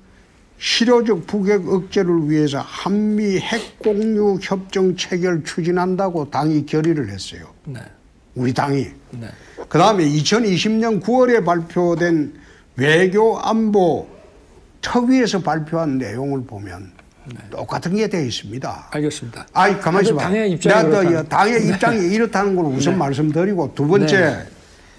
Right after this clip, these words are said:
Speaker 1: 중국이 북핵을 억제를 못하는데 왜 우리나라 핵 문제를 관여를 합니까?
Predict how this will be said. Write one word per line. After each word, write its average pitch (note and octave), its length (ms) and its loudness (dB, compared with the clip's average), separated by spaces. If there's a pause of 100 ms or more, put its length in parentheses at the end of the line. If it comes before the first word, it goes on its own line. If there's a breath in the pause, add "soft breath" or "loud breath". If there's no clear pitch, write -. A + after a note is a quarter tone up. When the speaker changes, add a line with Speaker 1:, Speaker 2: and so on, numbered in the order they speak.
(1800 loud breath)
Speaker 1:
중국이 A#3 1120 0
북핵을 C4 600 -2
억제를 G#3+ 640 -2
못하는데 F3 1120 0
왜 A3+ 340 4
우리나라 G3 800 0
핵 F#3 300 -4
문제를 F3 760 -2
관여를 D#3 480 -4
합니까? A#2+ 760 -8